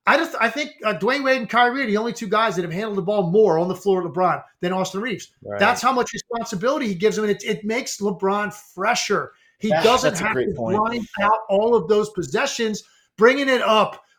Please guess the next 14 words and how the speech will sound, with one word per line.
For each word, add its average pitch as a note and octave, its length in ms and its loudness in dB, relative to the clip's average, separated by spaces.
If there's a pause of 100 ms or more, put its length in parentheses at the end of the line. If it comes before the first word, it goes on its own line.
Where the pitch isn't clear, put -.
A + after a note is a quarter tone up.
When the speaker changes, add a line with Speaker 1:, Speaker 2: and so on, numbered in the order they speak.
(160)
Speaker 1:
And G3 180 2
guys, C4 320 2
you D4+ 60 -4
know, C#4 80 0
look, A3 140 2
he's C#4+ 140 -6
not F#4 140 2
gonna D#4 140 2
blow A#3+ 260 4
by G3 220 4
you A#3 140 -2
in G3+ 60 -2
the F3+ 60 -2
backcourt, A#3+ 520 -2